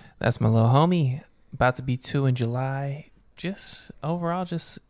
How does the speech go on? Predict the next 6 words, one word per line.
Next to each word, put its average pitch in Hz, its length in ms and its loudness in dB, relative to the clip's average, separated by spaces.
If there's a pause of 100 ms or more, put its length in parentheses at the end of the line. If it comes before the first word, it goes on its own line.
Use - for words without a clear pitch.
great, 139 440 -6
awesome 143 680 -2 (160)
child 143 680 -2
who 131 420 0 (120)
loves 135 320 0
life, 147 420 -2